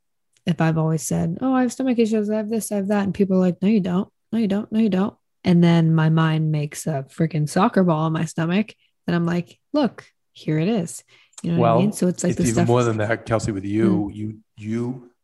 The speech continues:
Speaker 2: here's the thing. I look at, like, this giant air pump, like a
Speaker 1: Yeah.
Speaker 2: bicycle pump. Remember tho-, those, the ones
Speaker 1: Mm-hmm.
Speaker 2: that,
Speaker 1: Yeah, yeah.
Speaker 2: right, with the handle? And now imagine this bicycle pump. It's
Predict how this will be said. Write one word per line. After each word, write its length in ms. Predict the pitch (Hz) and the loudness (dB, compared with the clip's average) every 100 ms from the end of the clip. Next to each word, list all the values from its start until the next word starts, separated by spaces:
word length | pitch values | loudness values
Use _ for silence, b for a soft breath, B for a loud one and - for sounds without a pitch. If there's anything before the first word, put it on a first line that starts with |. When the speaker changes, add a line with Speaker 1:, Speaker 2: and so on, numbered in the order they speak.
| _ _ | _ _
Speaker 2:
here's 240 | - 135 | -12 -10
the 80 | 131 | -10
thing. 300 | 110 98 90 _ _ | -12 -14 -18 _ _
I 160 | 104 135 | -12 -10
look 240 | 147 - | -12 -14
at, 200 | 123 - | -16 -14
like, 380 | 107 104 101 - _ _ _ _ _ _ _ _ _ _ _ _ - | -12 -12 -14 -20 _ _ _ _ _ _ _ _ _ _ _ _ -16
this 240 | - - | -12 -10
giant 580 | 127 117 110 120 113 117 _ _ | -10 -8 -6 -6 -10 -14 _ _
air 160 | 113 113 | -10 -8
pump, 440 | - - - - - _ _ _ _ - | -6 -8 -4 -6 -6 _ _ _ _ -6
like 140 | 104 | -2
a 20 | |
Speaker 1:
Yeah. 80 | 98 | 0
Speaker 2:
bicycle 380 | 139 113 107 104 | 0 -2 -8 -10
pump. 240 | 90 98 | -8 -10
Remember 240 | 113 113 117 | -10 -12 -10
tho-, 180 | 117 - | -12 -12
those, 340 | 110 117 113 | -12 -12 -14
the 80 | - | -4
ones 220 | 226 226 | 4 6
Speaker 1:
Mm-hmm. 80 | 220 | 8
Speaker 2:
that, 80 | 202 | 8
Speaker 1:
Yeah, 260 | 196 175 175 - - | 8 4 0 -4 -2
yeah. 180 | 175 165 | -2 -2
Speaker 2:
right, 180 | 123 | -6
with 120 | 117 110 | -12 -14
the 80 | |
handle? 360 | 104 117 123 139 - _ _ _ _ _ _ _ _ _ _ - | -8 -6 -6 -10 -18 _ _ _ _ _ _ _ _ _ _ -10
And 80 | 120 | -8
now 80 | 104 | -4
imagine 380 | 107 131 151 | -2 -2 -2
this 120 | 139 - | -8 -6
bicycle 460 | 127 123 120 123 | -4 -4 -6 -12
pump. 460 | 107 - 104 - _ _ _ _ _ _ _ _ _ _ - | -8 -6 -6 -10 _ _ _ _ _ _ _ _ _ _ -16
It's 200 | 110 - | -14 -14